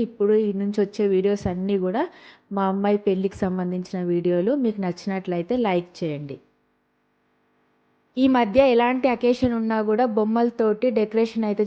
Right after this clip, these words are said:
చేపిస్తున్నారు కదండి, బొమ్మలన్నీ థీమ్ వైజ్‌గా సెట్ చేపిస్తున్నారు కదా. అయితే నేను కూడా అదే విధంగా బొమ్మలను అయితే తయారు చేసుకున్నా, అంటే బయట నుంచి ఆర్డర్ కాదు, నేనే సొంతంగా తయారు చేసి మా అమ్మాయి ఎంగేజ్‌మెంట్ రోజు స్టేజ్ పైన, ఆ, బొమ్మలన్నీ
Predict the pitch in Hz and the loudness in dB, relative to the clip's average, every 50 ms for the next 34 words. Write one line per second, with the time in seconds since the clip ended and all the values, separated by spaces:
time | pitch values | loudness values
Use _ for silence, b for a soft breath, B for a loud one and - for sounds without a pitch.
0 | 208 202 196 202 214 208 - - - 202 196 190 196 190 190 190 214 220 196 202 | 2 2 0 0 -2 -4 -4 -4 -4 -4 -2 0 -2 -2 -2 0 0 0 0 0
1 | 202 202 202 208 208 196 196 202 214 208 208 - 214 214 214 208 196 196 196 190 | -2 0 0 0 0 0 0 0 -2 -2 -2 -2 0 0 0 0 0 2 0 0
2 | 175 - 208 202 - 196 180 165 165 196 190 185 - 190 - - - 190 185 175 | 0 0 -4 -2 -2 -4 -4 -2 0 -2 -2 -2 -4 -8 -8 -8 -8 -6 -4 -4
3 | 170 175 180 185 226 320 349 B B B B B B B B B B B B B | -4 -4 -4 -2 -2 -2 -4 B B B B B B B B B B B B B
4 | - - 214 214 214 233 220 220 220 220 233 240 233 240 233 240 226 214 202 208 | -6 -2 -2 2 2 2 2 2 2 2 2 2 4 4 4 4 2 2 2 4
5 | 214 214 214 214 214 208 208 208 208 226 254 302 320 226 208 202 196 202 208 208 | 2 4 2 2 0 0 -2 -2 -2 0 0 0 0 0 -2 -2 0 0 0 0
6 | 208 208 208 202 190 190 196 - 233 311 392 B B B B B B B B B | 0 0 -2 -2 -2 -4 -4 -2 -2 -2 -2 B B B B B B B B B
7 | - 202 202 208 214 214 208 214 202 208 208 - - 196 190 196 190 185 190 214 | -2 0 2 4 4 4 4 2 2 0 -2 -8 -6 -4 -4 -2 -4 -4 -2 -4
8 | 220 190 202 196 196 190 190 208 208 208 208 214 190 185 185 185 190 190 185 185 | -2 0 0 0 0 0 0 -2 -4 -2 -2 -2 -2 -2 -2 -2 -4 -4 -2 -2
9 | 180 185 220 226 220 208 196 196 202 208 208 208 202 180 190 185 196 202 196 202 | -2 0 0 0 0 0 0 0 0 -2 -2 -2 -2 -4 -4 -4 -6 -4 -4 -4
10 | 196 202 185 175 175 180 185 185 175 - 180 180 175 180 - 294 370 403 B B | -4 -2 -2 -2 -2 -2 -2 -2 -2 -2 0 -2 -2 -2 -2 -2 -2 -2 B B
11 | B B B B B - 202 202 202 202 202 214 220 226 214 208 208 208 220 214 | B B B B B -6 -2 0 0 0 2 2 2 2 2 2 2 2 2 2
12 | 202 214 214 202 202 180 202 196 196 202 240 240 - - 202 196 196 190 208 208 | 2 0 -2 -2 2 2 2 2 2 -2 -4 -6 -4 -2 2 2 2 0 -2 -6
13 | - 214 196 190 190 196 240 349 403 - b b b b b b b b b b | -4 -4 -2 -2 -2 0 -2 -2 -4 -6 b b b b b b b b b b
14 | _ _ _ - - 202 202 190 175 208 202 208 214 214 214 208 202 202 202 214 | _ _ _ -8 -4 -2 -2 0 2 2 2 2 2 2 2 2 0 0 2 2